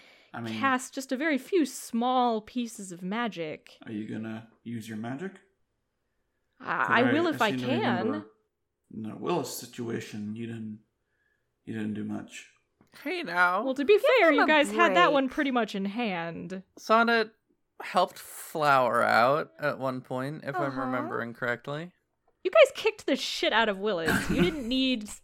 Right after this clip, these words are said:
Speaker 2: Sonnet helping you on top of everything else, okay? Poor Willis went up in flames and, like, literally, h-, what did it take you guys?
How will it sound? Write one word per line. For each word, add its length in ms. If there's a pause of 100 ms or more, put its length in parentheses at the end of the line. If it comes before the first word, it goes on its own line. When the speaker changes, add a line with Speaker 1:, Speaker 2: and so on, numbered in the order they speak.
(120)
Speaker 2:
Sonnet 560
helping 360
you 140
on 140
top 260
of 100
everything 340
else, 300
okay? 440 (840)
Poor 260
Willis 480
went 200
up 160
in 100
flames 580
and, 120
like, 220
literally, 640 (260)
h-, 80
what 120
did 120
it 120
take 220
you 40
guys? 380